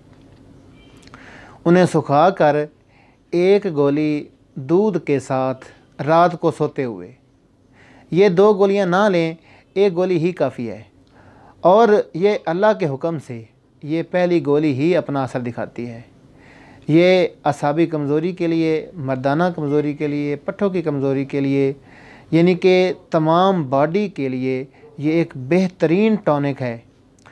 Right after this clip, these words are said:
जो आप, अ, बनाने पर हमें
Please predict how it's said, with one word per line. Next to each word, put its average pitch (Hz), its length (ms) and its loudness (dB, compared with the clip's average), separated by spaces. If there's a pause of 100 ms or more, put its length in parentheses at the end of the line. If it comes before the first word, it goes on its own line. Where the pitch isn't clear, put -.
(380)
जो 185 440 4
आप, 165 340 4
अ, 160 760 -4
बनाने 147 560 -2
पर 127 320 -4 (500)
हमें 185 500 -2